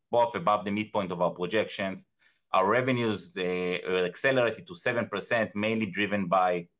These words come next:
strong Infinity and Harmony emails performance, and another quarter with strong profitability, strong operating cash flow. So in general, again, a good quarter for us, uh, in Q three and looking at for, for Q four. Uh, Gil?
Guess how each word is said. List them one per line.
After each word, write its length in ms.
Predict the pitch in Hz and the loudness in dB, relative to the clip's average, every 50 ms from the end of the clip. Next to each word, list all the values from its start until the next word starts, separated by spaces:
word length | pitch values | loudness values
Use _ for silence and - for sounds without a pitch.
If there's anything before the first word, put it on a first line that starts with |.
| _ _ _ | _ _ _
strong 360 | - - 117 120 139 139 139 | -12 -4 0 2 2 2 2
Infinity 500 | 131 127 131 131 123 120 110 - 110 101 | 0 -2 -2 -4 -4 -4 -4 -4 -2 -2
and 100 | 95 92 | 0 2
Harmony 480 | 98 104 110 107 101 98 95 95 120 | 2 2 2 2 0 0 -2 0 0
emails 180 | 131 123 110 - | 0 0 0 -2
performance, 680 | - 110 101 - - 113 107 107 101 98 98 - - _ _ _ _ _ _ _ - | -4 -6 -4 -2 0 0 0 2 0 -2 -4 -10 -18 _ _ _ _ _ _ _ -8
and 120 | 90 92 98 | -4 -2 0
another 320 | 101 120 131 127 131 127 | 2 2 4 4 2 0
quarter 320 | - - 113 110 - 113 | 0 0 -2 0 0 -2
with 160 | 98 92 90 - | -4 -4 -6 -8
strong 300 | - - 135 139 127 127 | -6 0 0 0 0 0
profitability, 800 | 135 120 - - 117 98 101 117 110 110 110 - 107 104 98 92 | -6 -10 -6 -8 -6 -2 -2 -2 -2 -2 -4 -4 -6 -4 -4 -4
strong 320 | 90 - - 120 120 123 110 | -6 -2 4 4 6 6 6
operating 460 | 113 101 110 107 104 98 - 98 90 | 4 4 4 2 2 2 0 -4 -4
cash 220 | - 104 95 - | -2 -2 -2 -2
flow. 360 | - - 101 95 92 90 92 _ _ _ _ _ _ _ _ _ _ | -2 -2 -2 0 0 -2 -4 _ _ _ _ _ _ _ _ _ _
So 400 | - - - 92 90 90 87 80 | -16 -6 -2 0 2 2 2 2
in 180 | 80 87 85 | 0 0 0
general, 300 | 90 101 104 104 101 87 | 0 0 0 2 2 0
again, 460 | 85 90 85 104 110 110 104 98 104 - - 87 | 0 -2 -2 0 0 0 0 -2 -6 -10 -8 -6
a 340 | 87 85 85 85 82 82 82 | -4 -2 -2 -2 -4 -6 -2
good 160 | 107 120 123 - | -4 -4 -4 -4
quarter 320 | - 98 95 92 - 90 87 | -4 -2 -2 -2 -2 -2 -4
for 260 | - 95 87 85 85 | -2 0 2 2 2
us, 240 | 87 85 - - - | 0 -2 -6 -10 -8
uh, 40 | 82 | -6
in 460 | 85 85 82 82 82 80 78 87 87 | -6 -4 -4 -6 -6 -6 -8 -8 -10
Q 180 | - - 101 92 | -6 -6 -6 -6
three 260 | - - 131 143 135 | -4 0 2 2 4
and 100 | 113 98 | 4 4
looking 300 | 107 110 - 117 110 110 | 2 0 0 -2 0 2
at 180 | 110 110 110 | 2 2 0
for, 500 | - - - 110 107 107 107 104 101 101 | -2 -4 0 0 2 2 2 0 -2 -4
for 180 | - - 104 - | -6 -10 -14 -12
Q 160 | _ - 117 | _ -6 -6
four. 320 | 110 - - 98 87 - _ _ _ _ _ _ _ _ _ _ _ - - | -4 2 2 2 2 2 _ _ _ _ _ _ _ _ _ _ _ -2 0
Uh, 500 | 98 98 98 98 98 98 98 95 95 92 85 | 2 4 4 4 4 4 4 4 2 2 2
Gil? 220 | 101 135 165 180 | 2 4 2 2